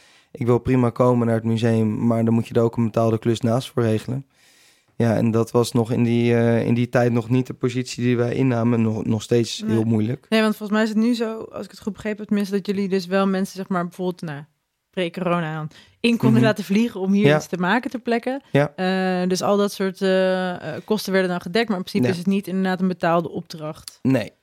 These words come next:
Speaker 1: nee, het is, eh, en ik wil daar absoluut wel, ehm, ook in de toekomst mee aan de slag. Eh, ik denk dat we al, eh, grote stappen aan het maken zijn, in ieder geval in de afgelopen maanden, dat
Speaker 2: Ja.
Speaker 1: er zijn nu voor alle kunstenaars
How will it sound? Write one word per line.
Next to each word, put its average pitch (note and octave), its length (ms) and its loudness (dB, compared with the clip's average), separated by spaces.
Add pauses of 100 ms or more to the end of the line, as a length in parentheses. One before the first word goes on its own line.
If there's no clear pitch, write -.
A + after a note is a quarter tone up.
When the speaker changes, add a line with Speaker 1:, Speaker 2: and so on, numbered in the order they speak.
(120)
Speaker 1:
nee, A2+ 240 0
het - 200 -6
is, C3 340 -2
eh, B2 1000 4
en B2 220 2 (220)
ik B2 220 -4
wil B2 200 4
daar A#2+ 180 4
absoluut A#2 420 -2
wel, A#2+ 500 2
ehm, A2+ 580 -2 (1080)
ook B2+ 220 2
in C3 80 4
de B2 100 2
toekomst C3 400 2
mee B2 160 4
aan A#2 80 2
de A#2 60 2
slag. - 440 -2 (140)
Eh, A#2 880 2
ik A2 140 -6
denk A#2 240 2
dat A2+ 200 0
we A#2 220 0
al, A2+ 460 2
eh, A2+ 120 -4
grote B2+ 340 2
stappen A#2+ 300 2
aan A#2+ 60 2
het A#2+ 80 4
maken A#2 180 0
zijn, A#2 220 -2
in - 100 -10
ieder A#2+ 140 -2
geval A2+ 280 0
in A2+ 80 0
de A2+ 60 -4
afgelopen A#2 480 0
maanden, A#2+ 360 2
dat A2+ 180 0
Speaker 2:
Ja. G#2 80 -2
Speaker 1:
er A2+ 100 0
zijn A2+ 220 -2
nu A#2 160 0
voor A2+ 160 -2
alle A#2 220 0
kunstenaars A2+ 480 -2